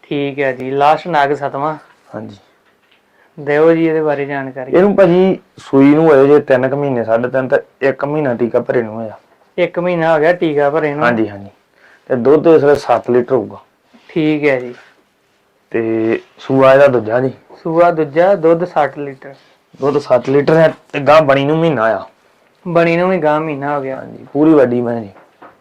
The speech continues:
Speaker 1: ਠੀਕ ਹੈ ਜੀ। ਤੇ ਚਵਾਈ ਚੂਈ ਦੇ ਵਿੱਚ ਕਿਵੇਂ ਹੈ?
Speaker 2: ਇੱਕ ਨੰਬਰ ਹੈ ਜੀ।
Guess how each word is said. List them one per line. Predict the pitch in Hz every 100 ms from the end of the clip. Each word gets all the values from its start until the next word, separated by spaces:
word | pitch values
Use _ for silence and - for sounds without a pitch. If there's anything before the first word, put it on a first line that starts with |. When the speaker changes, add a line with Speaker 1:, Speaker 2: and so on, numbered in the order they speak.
| _
Speaker 1:
ਠੀਕ | - 156 143 139
ਹੈ | 143 135
ਜੀ। | 135 135
ਤੇ | -
ਚਵਾਈ | 160 160 160 160
ਚੂਈ | 160 165 170
ਦੇ | 170
ਵਿੱਚ | 190 180
ਕਿਵੇਂ | 143 147 143
ਹੈ? | 143 139 -
Speaker 2:
ਇੱਕ | 151 151
ਨੰਬਰ | 147 135 127
ਹੈ |
ਜੀ। | 104